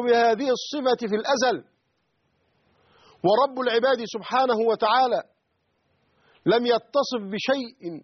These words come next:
لم يكن عليه من قبل، فالصفة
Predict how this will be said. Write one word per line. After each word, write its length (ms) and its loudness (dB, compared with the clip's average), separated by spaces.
لم 200 0
يكن 300 -2
عليه 440 0
من 160 -2
قبل، 340 -2
فالصفة 680 -2